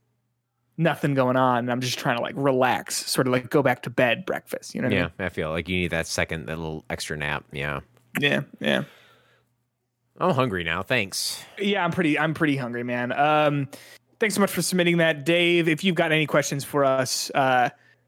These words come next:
Speaker 1: go ahead and pop that in our Discord server, and we will answer them every single week because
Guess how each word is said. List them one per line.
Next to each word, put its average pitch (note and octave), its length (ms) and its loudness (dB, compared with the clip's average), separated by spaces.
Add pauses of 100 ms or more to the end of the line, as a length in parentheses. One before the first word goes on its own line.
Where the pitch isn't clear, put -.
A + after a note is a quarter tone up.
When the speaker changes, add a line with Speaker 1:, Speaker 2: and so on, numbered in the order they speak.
(120)
Speaker 1:
go - 100 -2
ahead B3 60 2
and A#3 60 -2
pop - 200 -2
that A#3+ 320 0
in G#3 380 2
our F#3+ 140 4
Discord F3+ 460 0
server, B2 300 -2
and B2 280 -2
we C3 120 4
will C3 180 2
answer C#3+ 260 0
them C3+ 300 2
every G#3+ 280 2
single C3 340 0
week B2 340 -2
because - 800 0